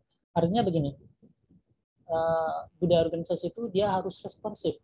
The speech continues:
dia harus fleksibel, dia harus bisa merespon perkembangan, eh, lingkungan, baik itu internal maupun eksternal,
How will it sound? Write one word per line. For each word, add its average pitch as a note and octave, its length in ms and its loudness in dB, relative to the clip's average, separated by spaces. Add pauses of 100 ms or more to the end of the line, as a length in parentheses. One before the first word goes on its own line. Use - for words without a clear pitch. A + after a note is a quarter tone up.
dia E3+ 160 2
harus E3 160 -8
fleksibel, D#3+ 560 -4 (640)
dia F3 160 2
harus F3+ 160 -4
bisa F#3+ 480 -2 (320)
merespon F3+ 560 -2 (240)
perkembangan, D#3+ 720 -8 (320)
eh, C3+ 560 -10
lingkungan, E3+ 480 -2 (240)
baik C#3+ 240 -4
itu C#3+ 480 -2 (380)
internal D3+ 500 -4
maupun D3 240 -8
eksternal, C#3 480 -6